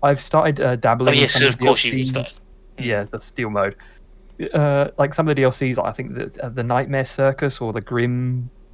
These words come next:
Speaker 1: Carnival,
Speaker 2: Yeah, the
Speaker 1: I think
Speaker 2: Grim
Speaker 1: it's
Speaker 2: Troop
Speaker 1: Grim
Speaker 2: stuff.
Speaker 1: Troop. I've tried fighting the first boss on that, and oh my god, is th-, I, some bosses you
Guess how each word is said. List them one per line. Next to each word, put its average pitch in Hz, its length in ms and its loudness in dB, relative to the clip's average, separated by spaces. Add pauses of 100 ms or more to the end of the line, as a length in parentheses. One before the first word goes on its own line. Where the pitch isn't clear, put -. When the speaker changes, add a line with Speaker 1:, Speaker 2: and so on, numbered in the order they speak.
(220)
Speaker 1:
Carnival, 131 480 2
Speaker 2:
Yeah, 127 160 6
the 117 80 0
Speaker 1:
I - 20 -2
think - 20 -2
Speaker 2:
Grim 131 240 4
Speaker 1:
it's 117 100 -6
Speaker 2:
Troop 120 300 0 (100)
Speaker 1:
Grim - 100 -18 (180)
Speaker 2:
stuff. 107 320 -2
Speaker 1:
Troop. 110 280 -4 (460)
I've 123 160 2
tried 131 300 2
fighting 113 240 2
the 101 60 -2
first - 380 2
boss 107 200 -2
on 101 200 -4
that, 101 240 0
and 92 300 -10 (260)
oh 110 180 0
my 95 320 -2 (120)
god, 95 260 -2
is 90 200 -10 (180)
th-, - 120 -6 (320)
I, 101 220 4 (1000)
some 190 260 6
bosses 151 400 4
you 143 100 2